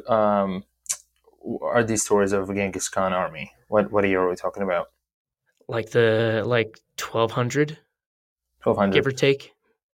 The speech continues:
Speaker 1: I wonder, like, where did they get the information of what was this army eating? Like, is this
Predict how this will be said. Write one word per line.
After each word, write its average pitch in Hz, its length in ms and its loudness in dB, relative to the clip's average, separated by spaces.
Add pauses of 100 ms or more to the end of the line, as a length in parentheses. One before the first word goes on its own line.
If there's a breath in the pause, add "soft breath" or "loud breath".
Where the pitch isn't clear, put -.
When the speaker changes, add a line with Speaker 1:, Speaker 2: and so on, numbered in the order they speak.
(360)
Speaker 1:
I 110 140 -4
wonder, 131 640 4
like, 113 360 -4
where 117 140 4
did 117 100 -4
they 117 100 0
get 113 120 0
the 110 80 0
information 104 540 -2
of 95 240 -6
what 101 340 2
was 101 280 0
this 95 180 -4
army 95 280 0
eating? 92 460 -8
Like, 90 180 -10
is 95 160 -4
this - 720 -2